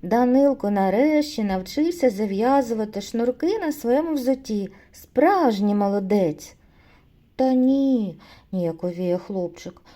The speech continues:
«я не навчився. Мені просто нові чобітки купили, без застібок і шнурків. Ось». І він виставив наперед ногу в блискучому новому чобітку.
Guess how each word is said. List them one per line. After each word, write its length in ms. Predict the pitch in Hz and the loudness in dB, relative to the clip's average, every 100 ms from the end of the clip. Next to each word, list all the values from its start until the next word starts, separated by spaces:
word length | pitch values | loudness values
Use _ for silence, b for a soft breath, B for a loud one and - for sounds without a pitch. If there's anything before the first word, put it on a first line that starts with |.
| b b - - | b b -16 -8
«я 240 | 214 262 320 | -2 -2 -2
не 140 | 359 | -4
навчився. 920 | 381 392 - - 320 233 202 - 180 B B B | -8 -10 -8 0 2 2 -2 -8 -8 B B B
Мені 240 | 254 294 339 | 2 2 2
просто 480 | 320 339 339 311 | 2 2 2 0
нові 360 | 302 302 277 330 | 4 4 4 2
чобітки 640 | 339 339 330 339 - 349 | 0 0 0 -2 4 4
купили, 720 | 339 233 226 208 196 175 170 160 B B | 6 0 -2 -4 -2 0 -2 -6 B B
без 280 | 247 302 254 | 4 4 6
застібок 720 | 247 330 370 - 196 190 - b b | 6 4 2 -2 -2 -4 -8 b b
і 100 | 320 | -2
шнурків. 680 | 320 269 196 - 208 214 214 b b | 2 0 0 -4 -6 -4 -8 b b
Ось». 580 | - 339 220 160 - - _ _ _ _ _ | 2 6 6 4 -6 -18 _ _ _ _ _
І 180 | - 233 | 0 2
він 220 | 208 202 | 2 -2
виставив 640 | 180 208 285 - 202 175 165 | 0 0 0 -2 -4 -4 -6
наперед 560 | 175 165 185 180 165 | -8 -4 -2 -2 -2
ногу 440 | 175 185 302 311 226 | -4 -4 -4 -6 -8
в 80 | |
блискучому 960 | 185 180 185 - - 381 440 - 254 226 214 B B | -10 -8 -8 -8 -4 -4 -4 -8 -6 -6 -8 B B
новому 640 | 208 220 190 262 330 202 | -2 -2 0 0 -2 -6
чобітку. 760 | - - 151 156 - - 185 | -8 -14 -12 -14 -14 -8 -8